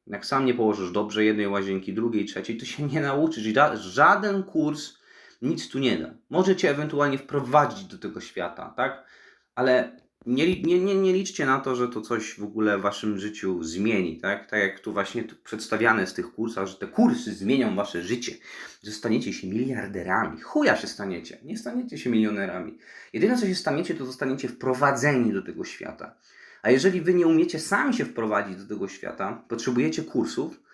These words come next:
to naprawdę nie wróżę wam przyszłości na rynku i w ogóle w czymkolwiek. Bo człowiek, jeżeli nie jest samodzielny, nie umie szukać informacji, w czasach, gdy szukanie tej informacji jest naprawdę dzisiaj proste, mamy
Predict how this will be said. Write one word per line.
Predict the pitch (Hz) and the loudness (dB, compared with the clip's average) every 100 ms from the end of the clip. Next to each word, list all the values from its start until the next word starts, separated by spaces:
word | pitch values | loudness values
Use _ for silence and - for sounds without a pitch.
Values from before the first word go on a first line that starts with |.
| - - _ | -20 -20 _
to | 139 | 2
naprawdę | 175 175 170 160 156 151 151 - _ | 2 4 2 4 4 4 0 -6 _
nie | 135 143 | -4 -2
wróżę | 131 139 123 110 | -2 -2 0 2
wam | 110 | 0
przyszłości | 110 107 110 107 - 101 92 | -2 -6 -4 -4 -4 -8 0
na | 113 135 | 2 4
rynku | 135 135 - 110 101 | 2 -2 -4 -2 -2
i | 90 95 | -4 -6
w | 98 | -6
ogóle | 98 98 92 | -2 0 -2
w | 90 - _ _ _ | -4 -16 _ _ _
czymkolwiek. | - 110 - 87 - - - | -6 -4 -2 -2 -4 -10 -12
Bo | 107 | -10
człowiek, | - 156 139 120 | 0 2 2 2
jeżeli | 120 135 | 2 4
nie | 127 | 2
jest | 143 143 | 2 2
samodzielny, | 127 113 107 104 98 95 90 101 | 2 2 2 0 0 -2 -4 -10
nie | 104 113 | 0 2
umie | 139 143 | 2 0
szukać | - 139 143 | -2 -4 -4
informacji, | 135 143 113 113 113 110 - | -6 -4 0 4 2 0 -8
w | - | -4
czasach, | 147 143 127 123 | -2 -2 -4 -2
gdy | 135 - | -2 -2
szukanie | 127 120 147 151 | -4 -4 -2 -2
tej | 143 | -6
informacji | 135 - 127 127 | -4 -2 -2 0
jest | 123 | 0
naprawdę | 127 143 143 | 0 0 0
dzisiaj | 139 123 | -2 -4
proste, | - 131 127 - 90 - - - - - | 2 4 4 2 -8 -8 -10 -20 -20 -8
mamy | 117 123 127 | 2 2 2